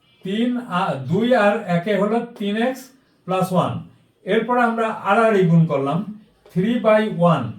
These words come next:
নিচে আছে ওয়ান, এখন থ্রি দিয়ে আমি এটা গুণ করলাম, তিন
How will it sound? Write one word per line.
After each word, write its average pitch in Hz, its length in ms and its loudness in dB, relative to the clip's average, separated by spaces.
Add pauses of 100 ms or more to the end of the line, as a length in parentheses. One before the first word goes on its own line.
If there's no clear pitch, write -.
নিচে 175 280 0
আছে 220 160 -4 (100)
ওয়ান, 165 240 4 (720)
এখন 214 160 0 (140)
থ্রি 190 160 -4 (100)
দিয়ে 247 160 4
আমি 233 160 2
এটা 220 220 -2
গুণ 202 200 -2
করলাম, 196 300 0 (520)
তিন 185 140 -4